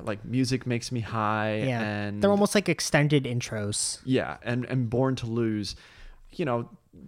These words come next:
Speaker 1: they have, like, some good kinda, like, all right, you know, you t-, t-,
Speaker 2: There's
Speaker 1: tap
Speaker 2: some
Speaker 1: your
Speaker 2: classic
Speaker 1: toes.
Speaker 2: Avalanche grooves in it.
Speaker 1: Yeah, like, some of that is still there. You're definitely right. Some of those elements are there. Although on that latter song, Born to Lose,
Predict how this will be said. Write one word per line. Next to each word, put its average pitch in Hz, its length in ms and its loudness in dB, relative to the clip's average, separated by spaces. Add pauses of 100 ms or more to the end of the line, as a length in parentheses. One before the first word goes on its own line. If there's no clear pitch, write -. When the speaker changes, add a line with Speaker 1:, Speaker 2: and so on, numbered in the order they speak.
Speaker 1:
they 254 140 0
have, 233 320 2
like, 139 160 2
some 131 200 0
good 127 240 2
kinda, 123 240 0
like, 110 240 -2
all 269 160 0
right, 160 220 2
you 143 100 -4
know, 127 100 -2
you 160 180 -6 (220)
t-, 135 120 -6
t-, - 60 -14 (180)
Speaker 2:
There's 254 180 10
Speaker 1:
tap - 40 8
Speaker 2:
some 302 100 12
Speaker 1:
your - 40 8
Speaker 2:
classic - 420 6
Speaker 1:
toes. 151 80 8
Speaker 2:
Avalanche 147 400 4
grooves 113 340 -2
in 127 100 2
it. 180 140 -2 (140)
Speaker 1:
Yeah, 254 380 0
like, 170 320 0 (320)
some 220 360 0
of 202 60 2
that 170 300 2
is 147 160 0
still 143 240 0
there. 110 240 -2
You're 117 120 0
definitely 143 420 0
right. 120 260 -2
Some 135 140 -2
of 139 60 -4
those 127 140 -2
elements 117 360 -4
are 110 80 -2
there. 101 260 -4
Although 123 220 0
on 123 80 2
that 123 200 -2
latter 117 320 0
song, 110 360 -4
Born 120 300 -2
to 113 100 -10
Lose, 113 400 -2